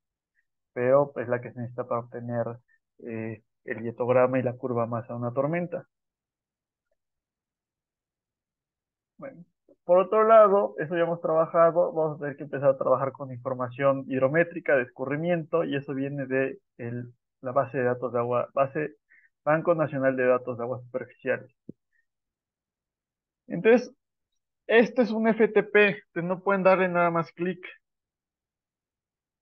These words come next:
Tienen que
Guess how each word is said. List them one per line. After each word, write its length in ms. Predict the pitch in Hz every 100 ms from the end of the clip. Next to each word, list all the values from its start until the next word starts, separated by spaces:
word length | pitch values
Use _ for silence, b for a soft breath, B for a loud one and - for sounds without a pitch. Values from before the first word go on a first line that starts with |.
| _ _ _ _ _ _ _ _ _ _ _ _ _ _ _ _ _
Tienen 400 | - 190 208 196
que 460 | - 190 190 196 196